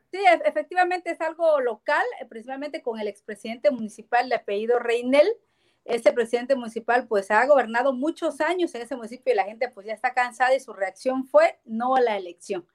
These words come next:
Entonces, fueron alrededor de cuatro agencias municipales de San Juan Guichicobi, esto se ubica en la zona Mije del Istmo de Tehuantepec, y bueno,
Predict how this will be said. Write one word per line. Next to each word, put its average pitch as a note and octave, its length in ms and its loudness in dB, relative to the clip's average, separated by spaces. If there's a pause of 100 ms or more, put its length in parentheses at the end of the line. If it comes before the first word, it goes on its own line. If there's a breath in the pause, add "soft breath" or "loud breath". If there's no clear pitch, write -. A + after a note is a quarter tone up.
(240)
Entonces, C#4 280 0
fueron D4+ 220 4
alrededor B3 460 -4
de B3+ 160 -8
cuatro B3+ 640 -2
agencias C4 500 -6
municipales C4 800 0
de G3+ 80 -16
San F#3+ 220 -18
Juan A3+ 160 -8
Guichicobi, C4 560 0
esto A#3+ 180 -6
se G3+ 120 -16
ubica G#3+ 360 -8
en G3+ 80 -10
la F#3+ 300 -8
zona A#3+ 320 -6
Mije C#4+ 400 2
del G3 160 -2
Istmo A#3+ 240 -8
de A#3 80 -6
Tehuantepec, A#3 640 -2 (420)
y G#3 80 -8
bueno, A3 300 4